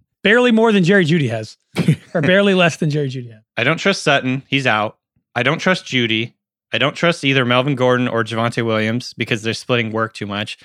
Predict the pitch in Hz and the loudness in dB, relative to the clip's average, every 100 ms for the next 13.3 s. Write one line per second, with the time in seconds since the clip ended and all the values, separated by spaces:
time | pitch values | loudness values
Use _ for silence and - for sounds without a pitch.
0 | _ _ 120 131 165 123 135 147 139 131 | _ _ 0 0 2 2 2 2 2 2
1 | 120 127 - 117 110 110 110 117 - 127 | 0 -2 -2 -4 -2 -2 0 -2 -2 0
2 | 127 123 147 175 185 160 - 110 110 113 | 2 2 2 0 -2 -2 -2 -2 -2 -6
3 | _ _ _ _ _ _ - 131 139 214 | _ _ _ _ _ _ -2 0 4 4
4 | 269 190 139 147 135 143 - 294 262 - | 4 2 2 0 0 -2 0 2 0 -4
5 | - 170 104 - - - - - - 170 | -4 -2 -2 -6 -8 -4 -4 -4 0 -2
6 | 107 95 107 135 135 123 139 - - 123 | -2 -4 0 2 0 0 -2 -4 -8 -4
7 | - 123 - 87 76 82 85 _ - 85 | -2 -2 -6 -12 -10 -10 -12 _ -10 -8
8 | 82 - - - 101 - 92 - - _ | -8 -10 -10 -10 -14 -6 -6 -6 -20 _
9 | _ _ _ 247 233 220 349 359 311 240 | _ _ _ 0 4 4 2 2 2 2
10 | 208 170 185 214 190 165 156 165 185 180 | 2 2 2 2 2 2 2 2 2 2
11 | 202 240 202 151 196 - 180 190 160 160 | 2 2 2 2 0 2 2 4 4 2
12 | 175 160 139 165 165 147 147 - 226 - | 2 2 2 0 0 0 0 0 -2 -4
13 | - 180 | -4 -4